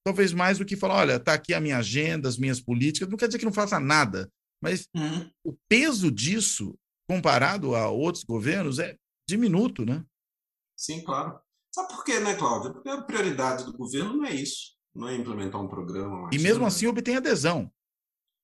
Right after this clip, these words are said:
Speaker 2: É, e aí a gente tem que entender a parte comunicacional disso, que é uma agenda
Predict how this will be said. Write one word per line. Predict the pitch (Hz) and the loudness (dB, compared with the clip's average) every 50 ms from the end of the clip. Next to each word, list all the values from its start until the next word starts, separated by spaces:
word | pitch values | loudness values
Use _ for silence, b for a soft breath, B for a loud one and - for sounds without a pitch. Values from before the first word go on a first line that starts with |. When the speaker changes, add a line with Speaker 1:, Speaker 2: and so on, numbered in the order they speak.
| _ _ _ _ _ _ _ _ - - | _ _ _ _ _ _ _ _ -4 0
Speaker 2:
É, | 226 147 127 262 294 294 285 202 190 190 | 2 2 4 6 6 6 6 4 4 2
e | 107 | 2
aí | 107 107 107 120 139 156 | 2 2 2 2 2 2
a | |
gente | 175 180 185 180 - | 0 0 0 -2 -2
tem | - 190 190 | -2 -2 -2
que | - 185 | -2 -2
entender | 175 185 196 147 135 139 147 | -2 -2 -2 -2 0 -2 -2
a | 156 151 | -2 -2
parte | - 151 151 - - | -2 -2 -2 -2 -6
comunicacional | - 165 165 165 160 151 - 151 - - - 151 135 135 139 165 175 | -8 -6 -6 -6 -6 -6 -6 -4 -2 -2 -2 -2 -2 -2 -2 -2 -2
disso, | 139 120 123 123 123 - - - - _ _ _ _ _ | -4 -4 -6 -6 -6 -8 -10 -14 -20 _ _ _ _ _
que | - | -12
é | 92 | -8
uma | 95 95 98 95 | -6 -6 -4 -4
agenda | 95 90 98 98 104 110 104 | -6 -6 -6 -8 -8 -8 -10